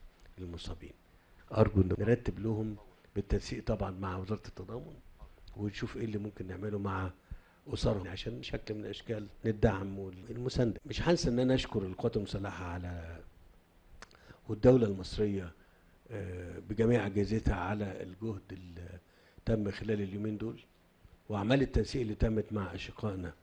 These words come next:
سواء في المملكة المغربية أو في دولة ليبيا. لكن طبعا إحنا، آه، يعني لما بيكون، آه، بنعمل أعمال التنسيق طبقا ل-،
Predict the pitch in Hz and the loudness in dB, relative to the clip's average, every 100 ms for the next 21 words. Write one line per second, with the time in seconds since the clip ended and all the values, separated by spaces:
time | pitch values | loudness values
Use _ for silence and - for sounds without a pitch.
0 | _ - _ _ - - 104 110 - _ | _ -20 _ _ -8 -2 0 -2 -8 _
1 | 113 101 98 107 107 98 92 90 92 95 | -4 -2 0 0 0 -2 -4 -6 -4 -4
2 | 90 98 - 101 101 101 - 117 131 139 | -4 -6 -6 -4 -2 -2 -4 -2 -2 -4
3 | - - - 127 139 139 123 123 110 113 | -10 -20 -6 -2 0 0 2 0 2 0
4 | 113 101 101 110 110 107 - 104 98 95 | 0 -2 -8 -6 -4 -4 -6 -6 -4 -6
5 | 95 95 101 _ _ _ _ 107 101 110 | -8 -12 -16 _ _ _ _ -6 -2 0
6 | 110 104 107 - 120 117 107 101 101 101 | 2 2 0 0 0 2 0 -4 -6 -8
7 | 98 110 113 104 95 90 110 101 - 98 | -4 0 0 0 -2 -4 -4 -2 -2 -2
8 | 117 113 131 - 110 95 92 | -10 -2 -2 -2 -4 -4 -6